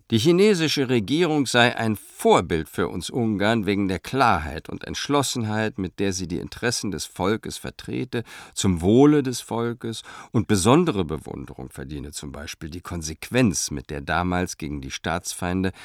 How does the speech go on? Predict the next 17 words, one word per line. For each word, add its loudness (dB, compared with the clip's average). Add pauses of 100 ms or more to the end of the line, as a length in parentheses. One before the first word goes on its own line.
(180)
am -4
Tiananmen-Platz 0
durchgegriffen -12
wurde.“ -16 (1200)
Die -4
Chinesen -2
waren -2
hochgradig -6
irritiert. -10 (540)
Sie 0
waren 2
weder 0
darauf -2
vorbereitet, -6
noch 0
daran -4
interessiert, -6